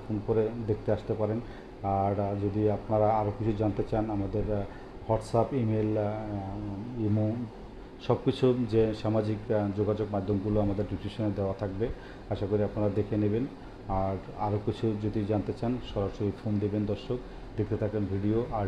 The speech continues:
ভিডিও যদি ভালো লাগে অবশ্যই, আম, আপনারা লাইক দেবেন ভিডিওতে, আর যদি আপনাদের, আম, কারো মত দরকার হয় শেয়ার করে তাকে পৌঁছে দেবেন। দর্শক, রিয়েল বাজার বিডি এটা বহুমুখী একটি, আহ, মা-, মানে বিক্রির মাধ্যম, আহ,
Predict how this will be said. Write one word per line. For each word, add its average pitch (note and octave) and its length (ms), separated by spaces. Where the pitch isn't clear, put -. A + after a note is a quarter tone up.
ভিডিও G#2 200
যদি A2+ 280
ভালো G#2+ 180
লাগে A#2 240
অবশ্যই, G#2+ 380
আম, G#2+ 880
আপনারা G#2 460
লাইক G2+ 280
দেবেন G#2 180
ভিডিওতে, G#2 500
আর G2+ 280
যদি G#2 280
আপনাদের, G#2+ 520
আম, G#2 380
কারো G#2 180
মত G#2 280
দরকার G#2+ 300
হয় A2 140
শেয়ার G#2 220
করে G#2+ 200
তাকে G2+ 240
পৌঁছে G#2+ 240
দেবেন। G#2 260
দর্শক, A2+ 280
রিয়েল A#2+ 240
বাজার A#2+ 260
বিডি A#2+ 300
এটা A2 300
বহুমুখী A2 460
একটি, A#2 220
আহ, A#2 60
মা-, G2 1080
মানে G2 160
বিক্রির G#2+ 320
মাধ্যম, G#2 640
আহ, G2 240